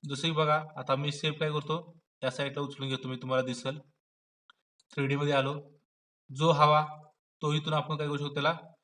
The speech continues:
शेप देऊ शकतो. जसं मी हा शेप दिलेला आहे, सेम त्याची पोझिशन सुद्धा आपण ठरवू शकतो, कोणत्या साईडला तो इफेक्ट दिसला पाहिजे आणि तो इफेक्ट मला on off करायचा असेल तर इथून मी तो on off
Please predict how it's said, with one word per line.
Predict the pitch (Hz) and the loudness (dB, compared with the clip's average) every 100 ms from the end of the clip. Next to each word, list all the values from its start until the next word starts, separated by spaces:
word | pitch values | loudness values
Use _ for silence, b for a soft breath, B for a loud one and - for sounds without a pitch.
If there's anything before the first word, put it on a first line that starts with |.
| _ _ | _ _
शेप | - - 165 165 - - _ _ _ _ _ _ _ - | -14 -4 -4 -4 -18 -20 _ _ _ _ _ _ _ -12
देऊ | 135 160 | -2 0
शकतो. | 139 123 - - 101 - _ _ _ _ - | 0 -4 -8 -12 -16 -18 _ _ _ _ -18
जसं | 123 139 | -8 -6
मी | 139 | -4
हा | 131 | -4
शेप | - 143 | -4 -6
दिलेला | 131 135 127 | -4 -2 0
आहे, | 120 131 - b b b - | 0 -2 -10 b b b -8
सेम | - 175 180 - - | 0 0 0 -12 -2
त्याची | 147 147 - | -2 -2 -2
पोझिशन | 160 160 160 170 165 | -2 0 0 0 0
सुद्धा | 160 165 | 2 2
आपण | 165 160 | 2 2
ठरवू | 165 156 | 2 2
शकतो, | 151 151 - 147 147 - _ _ | -2 -6 -2 -4 -4 -12 _ _
कोणत्या | 156 147 156 | 0 0 0
साईडला | 160 151 147 | 0 0 0
तो | 156 | 0
इफेक्ट | 147 160 170 - _ - | 0 -2 -6 -10 _ -8
दिसला | 147 - 143 | -6 0 2
पाहिजे | 143 135 135 135 - _ _ _ _ _ _ - | 4 2 2 -4 -6 _ _ _ _ _ _ -2
आणि | 135 147 170 | 0 0 -2
तो | 170 | 0
इफेक्ट | 160 165 160 | 0 -2 0
मला | 160 170 165 - 151 | 4 4 2 -2 4
on | 151 156 - | 6 6 4
off | 151 - | 2 2
करायचा | 156 147 | 0 0
असेल | 160 160 160 165 | -2 -2 -6 -6
तर | |
इथून | 151 143 151 | -4 0 0
मी | 156 | 2
तो | 156 151 160 - | 0 -2 -2 2
on | 139 135 | 4 6
off | 180 | 2